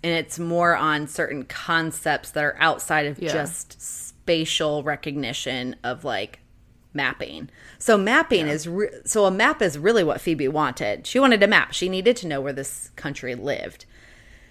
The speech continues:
Speaker 1: Now, I love that Monica pulled out, one, the tiniest globe on the planet, and two, it looked like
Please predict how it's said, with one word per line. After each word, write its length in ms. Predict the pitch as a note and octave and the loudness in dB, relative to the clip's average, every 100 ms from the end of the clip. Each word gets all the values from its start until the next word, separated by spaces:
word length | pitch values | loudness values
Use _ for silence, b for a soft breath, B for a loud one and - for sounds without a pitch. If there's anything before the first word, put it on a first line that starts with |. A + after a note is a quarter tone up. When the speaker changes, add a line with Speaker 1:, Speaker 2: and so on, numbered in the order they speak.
| b b b b | b b b b
Speaker 1:
Now, 180 | F#3+ G#3 | 6 8
I 120 | G3+ | 8
love 360 | G3+ F#3+ A#3+ B3+ | 8 6 6 4
that 220 | D4 C4+ | 2 2
Monica 380 | F3 F3 F#3+ G#3+ | 0 -2 -2 -4
pulled 320 | - D#3+ D#3 | -2 -4 -2
out, 500 | C#3+ D3 E3 F#3 - - - - - - - - - - - _ _ - - | 0 2 2 0 -6 -18 -20 -20 -20 -20 -20 -20 -20 -20 -20 _ _ -20 -16
one, 680 | F3+ E3 F#3 G3+ B3+ C#4 C#4+ - _ _ _ - | -10 -4 0 2 2 0 -2 -10 _ _ _ -6
the 180 | F#3 | -4
tiniest 600 | F#3 - F#3+ F3 D#3+ - - _ | -2 0 0 0 -2 -6 -16 _
globe 380 | - D#3+ D3+ C3+ | -2 2 2 2
on 100 | A#2+ | -4
the 80 | A#2 | -6
planet, 520 | - C#3+ G#2+ F#2+ B2 - _ _ _ | -6 -4 -4 -6 -8 -10 _ _ _
and 300 | F3 E3+ D#3+ - | -4 -2 -4 -6
two, 720 | - D4+ E4 G3 F3 D#3+ E3+ - _ _ - - - _ - | -4 0 2 4 4 0 -2 -8 _ _ -20 -20 -20 _ 4
it 220 | A3 A3 | 4 4
looked 320 | G#3 A#3 B3+ | 4 4 4
like 280 | F4+ - | 0 -2